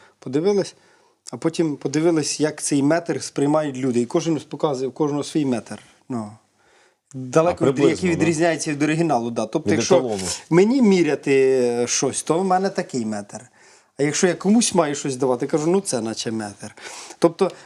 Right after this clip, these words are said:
Speaker 1: оця, той стан, е, церкви, який був в Європі, він наскільки відрізнявся від біблійного, не то що ідеалу, від біблійних принципів, від біблійних основ навіть,
Speaker 2: Мгм.
Speaker 1: що це було просто, ну, така, е, ж-, страшна картина.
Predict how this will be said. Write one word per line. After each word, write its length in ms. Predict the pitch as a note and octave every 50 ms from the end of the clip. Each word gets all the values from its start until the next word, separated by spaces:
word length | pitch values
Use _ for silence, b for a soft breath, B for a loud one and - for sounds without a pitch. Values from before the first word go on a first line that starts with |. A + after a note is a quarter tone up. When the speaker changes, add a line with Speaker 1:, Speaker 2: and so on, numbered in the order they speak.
| B B
Speaker 1:
оця, 460 | F3+ D#3+ - - - G#3+ A3+ A3 G3+
той 240 | - - G3 G3 F#3+
стан, 480 | - - - - - G#3 G3+ F#3 F3
е, 400 | E3 D#3 - D#3+ D3+ C#3+ C3+ B2+ -
церкви, 520 | - - G#3+ A#3 C#4+ E4+ E4+ D#4+ - G3
який 200 | E3 E3 - E3
був 160 | D3+ C3+ C#3+ C#3+
в 60 | C#3
Європі, 400 | D3 D3+ D3 C#3+ C#3 - - E3
він 140 | E3+ F3+ F3
наскільки 540 | F3+ E3+ - - - A3 G3+ F3+ - F3
відрізнявся 840 | D#3+ D#3 D3 C#3 D3+ D3 D#3+ C3+ B2 D#3+ F#3 G3 F#3+ F3 - - D#3+ D3+
від 240 | D3+ D3 D3 - -
біблійного, 1120 | C#3 A#2 D3+ E3 C3+ B2 D#3 F3 G#3+ G#3 F#3+ D#3+ D#3 D#3 D3+ C#3 B2+ C3 C#3+ C#3+ C3+ - - B B B B B -
не 60 | D3+
то 140 | - C4+ C4
що 140 | - B3+
ідеалу, 460 | A3+ F#3+ D3 D3+ F3+ E3+ D3+ C#3+ C3+ C3
від 180 | C3 C#3+ C3
біблійних 540 | A#2+ C#3+ D3 B2+ - G3+ G3+ F3 E3 D3+ -
принципів, 680 | - - D4+ F#4 G4+ G4 - - F#3+ E3 - C#3 A#2+
від 160 | B2 C#3 B2+
біблійних 560 | A#2+ D3 D3 C3+ F3 G#3 A3 G#3 E3+ D3 - F3+
основ 540 | D#3+ - - - A3 B3+ F4+ G#4 G4+ D4+
навіть, 480 | G#3 D#3+ B2+ A2 A2 A2 G#2+ - - - -
Speaker 2:
Мгм. 260 | F2+ F2 F2+ G2+ G#2+ B2 C3 B B B B -
Speaker 1:
що 360 | - - - - D#3+ D#3+ D#3 B B B B
це 140 | - F#3
було 240 | E3+ D3 E3+ F#3 F#3+
просто, 400 | - - F3 F#3+ F3+ - - E3+
ну, 200 | E3 D#3+ C#3+ C3
така, 280 | A#2+ - C#3 - C#3+ B2
е, 340 | A2+ A#2+ B2+ B2 B2 C3 B2+
ж-, 140 | B2+ C3+ C3+
страшна 460 | - - - - - - - A#3 G#3
картина. 500 | - - F3 F3+ F3 - F#3+ G3+ A#2 A2+